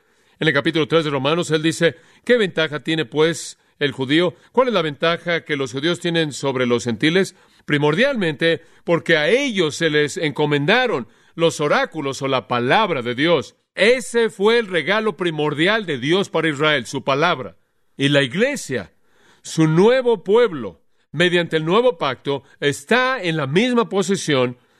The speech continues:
se le ha encomendado de manera primordial, es en referencia a su verdad. Debemos transmitir esa verdad. Debemos guardar esa verdad. Ahora, Pablo no ha terminado, porque cuando él escribe a segunda de Timoteo, usted habría pensado que él no habría escrito primera de Timoteo,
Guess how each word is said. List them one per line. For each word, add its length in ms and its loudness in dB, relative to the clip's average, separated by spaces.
se 280 0
le 100 2
ha 40 4
encomendado 760 0
de 100 0
manera 420 2
primordial, 840 0
es 240 0
en 120 -2
referencia 580 0
a 40 -2
su 240 -2
verdad. 380 -2
Debemos 360 2
transmitir 600 0
esa 220 -4
verdad. 380 -6
Debemos 340 2
guardar 520 0
esa 180 -8
verdad. 380 -8
Ahora, 180 2
Pablo 240 2
no 100 0
ha 40 -4
terminado, 400 0
porque 220 -4
cuando 240 2
él 60 2
escribe 280 0
a 40 0
segunda 240 -2
de 40 0
Timoteo, 580 0
usted 240 0
habría 220 2
pensado 460 -2
que 100 -2
él 60 -2
no 80 0
habría 200 0
escrito 380 -2
primera 240 2
de 40 -4
Timoteo, 580 0